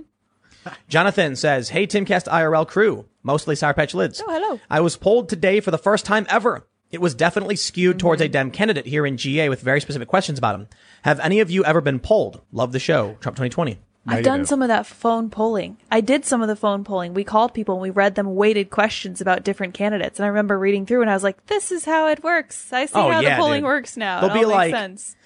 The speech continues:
Speaker 1: "Donald Trump recently threw a bag of puppies,
Speaker 2: <laughs>
Speaker 1: hypothetically,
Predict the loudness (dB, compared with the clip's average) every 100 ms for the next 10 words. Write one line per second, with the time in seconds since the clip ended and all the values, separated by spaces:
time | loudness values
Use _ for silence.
0 | -2 2 4 2 0 0 2 2 0 0
1 | 2 2 0 0 0 -2 -4 -2 2 2
2 | 2 0 -2 -2 -2 -2 -4 -8 -6 -4
3 | -4 -2 -2 -2 -4 -4 -10